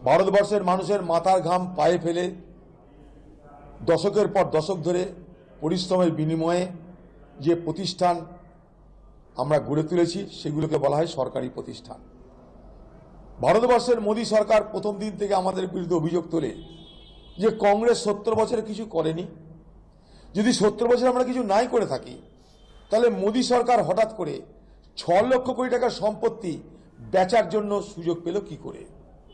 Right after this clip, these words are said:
ভারতবর্ষের ছ লক্ষ কোটি টাকার সম্পত্তি বেচবার রসদ কোথায় পেল? আমরা তৈরি করলাম যেটা, মানুষের মাথার ঘাম পায়ে ফেলে, মানুষের রোজগারকে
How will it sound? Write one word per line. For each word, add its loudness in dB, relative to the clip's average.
ভারতবর্ষের 4
ছ -8
লক্ষ 2
কোটি 0
টাকার 2
সম্পত্তি -4
বেচবার 2
রসদ 2
কোথায় 0
পেল? -4
আমরা 0
তৈরি 0
করলাম 0
যেটা, -2
মানুষের 0
মাথার 2
ঘাম 0
পায়ে 2
ফেলে, -4
মানুষের 0
রোজগারকে 0